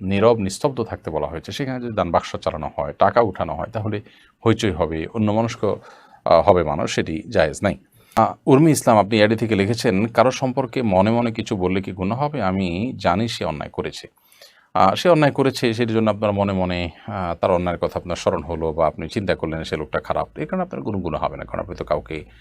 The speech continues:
আ, কিছু বলেন নাই। মনে মনে খারাপকে খারাপ জানা বা তার কোনো কিছু আপনার নজরে এসেছে, সেটার কারণে আপনি, তার সম্পর্কে সে ধারণা মনে তৈরি হলো, এটাতে অসুবিধা নেই। কিন্তু যদি আপনার কাছে পরিষ্কার কোনো ধারণা না থাকে, বাস সন্দেহের কারণে শুধুমাত্র তাকে আপনি,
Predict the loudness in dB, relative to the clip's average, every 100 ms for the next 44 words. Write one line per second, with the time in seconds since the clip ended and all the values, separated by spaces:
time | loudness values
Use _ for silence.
0 | _ _ _ -10 -8 -8 -6 -4 8 8
1 | 8 2 -4 -8 _ _ -2 0 2 0
2 | -2 -6 -10 -6 -4 -4 -6 -2 0 0
3 | -2 -2 -4 -2 -2 0 -2 -4 -10 -8
4 | -8 -8 -6 -6 -6 -6 -8 -8 -12 -12
5 | -12 -6 -6 -6 -10 -14 -16 -20 _ _
6 | _ _ -2 -2 -10 -10 -10 -4 -4 -2
7 | -4 -4 -2 -2 -2 -4 -6 -8 -6 -6
8 | -6 -12 -12 -12 -10 -8 -4 -4 -4 -8
9 | -8 -8 -10 -6 -8 -6 -10 -6 -6 0
10 | 0 0 -6 -10 _ _ _ -20 _ -4
11 | 4 4 4 -10 -4 -2 0 -2 -4 -6
12 | -6 -4 -4 -4 -2 0 -2 -4 -6 -6
13 | -4 -6 -6 -10 -12